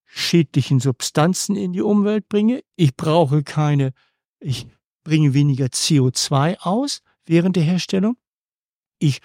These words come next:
schütze das Klima, weil ich während der Anwendung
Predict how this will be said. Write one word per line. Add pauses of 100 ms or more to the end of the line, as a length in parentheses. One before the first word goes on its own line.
(160)
schütze
das
Klima, (400)
weil
ich
während
der
Anwendung